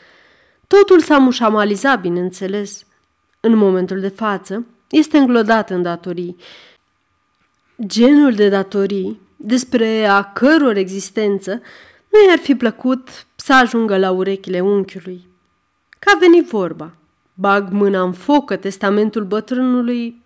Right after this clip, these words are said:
e în favoarea lui. Da, îl supraveghez și de aceea am vrut să vorbesc cu el înainte de a se vedea cu soția. Dar declarațiile lor s-au potrivit foarte bine. Am fost și la gară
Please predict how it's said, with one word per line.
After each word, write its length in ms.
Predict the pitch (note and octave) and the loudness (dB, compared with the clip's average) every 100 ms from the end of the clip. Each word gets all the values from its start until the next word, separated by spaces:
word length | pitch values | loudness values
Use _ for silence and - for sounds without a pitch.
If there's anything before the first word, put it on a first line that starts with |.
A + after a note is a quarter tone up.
| _ | _
e 100 | D#4 | 4
în 80 | D4 | 4
favoarea 500 | C4+ A3+ G3+ F#3+ G3 | 4 2 0 0 -2
lui. 320 | G3+ G3+ E3+ - _ _ _ _ _ _ - | -2 -4 -6 -14 _ _ _ _ _ _ -6
Da, 540 | G3 F#3+ F3+ F3+ F#3 _ _ _ | 0 2 0 -2 -8 _ _ _
îl 140 | D4 G#3+ | -8 -6
supraveghez 1000 | - G3 G#3 F#3+ F#3+ F3 F#3+ F3+ - - _ | -6 -2 0 0 -2 -2 -4 -6 -14 -20 _
și 220 | - - A#3 | -8 -4 2
de 100 | C4 | 4
aceea 420 | C4 C4 - G4+ | 2 0 -2 2
am 100 | E4 | 2
vrut 220 | A3 B3+ | 0 -4
să 140 | C4+ A3+ | -4 -6
vorbesc 380 | G#3 G3 A3 - | -6 -6 -8 -8
cu 100 | G#3 | -6
el 400 | F#3+ F3+ G#3 - - - _ | -4 -4 -4 -8 -20 -20 _
înainte 460 | - D4+ E4+ F#4+ F4+ | 2 6 6 6 4
de 80 | C4 | 2
a 100 | B3 | 0
se 160 | - | -2
vedea 300 | G#3+ G3+ G#3 | -2 -2 -2
cu 140 | G#3+ G#3+ | -6 -10
soția. 680 | - G3 F#3+ - F#3 E3 - _ _ _ _ _ | -8 -10 -8 -10 -10 -10 -16 _ _ _ _ _
Dar 200 | A#3+ D#4 | 0 2
declarațiile 880 | B3 C#4 C4+ B3+ C#4 D4 - A#3 A3 | 2 0 0 2 2 -2 -2 -2 0
lor 160 | A#3+ | -2
s-au 220 | B3 A3+ | -2 -6
potrivit 500 | G#3 A3 G#3+ G#3 G#3 | -6 -6 -4 -6 -6
foarte 460 | G3 G3+ G3 F#3 G3+ | -8 -6 -6 -6 -12
bine. 380 | F#3 G3 F3+ F3+ _ _ _ _ _ _ | -10 -8 -8 -10 _ _ _ _ _ _
Am 160 | - C4 | 2 2
fost 200 | C#4+ C#4+ | 4 2
și 100 | C#4+ | 4
la 140 | B3+ | 2
gară 460 | A#3 A#3+ G3 F3+ | 2 -2 -2 -6